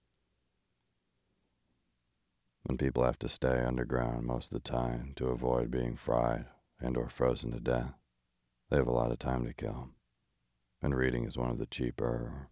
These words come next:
more harmless and profitable ways of doing it. And travel books are a special favor here.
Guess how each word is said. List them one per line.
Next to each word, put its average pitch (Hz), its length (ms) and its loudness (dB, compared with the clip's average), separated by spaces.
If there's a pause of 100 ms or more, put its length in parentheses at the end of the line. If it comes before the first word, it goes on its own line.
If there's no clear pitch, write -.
(120)
more - 280 -6
harmless 60 460 -2
and - 140 -6
profitable 58 540 0
ways 58 320 -2
of 60 140 -12
doing 60 260 -2
it. 60 140 -12 (3000)
And 60 100 -2
travel 65 320 4
books 57 420 -2
are 57 220 0
a 58 80 -6
special - 400 -2
favor - 380 0
here. - 340 -8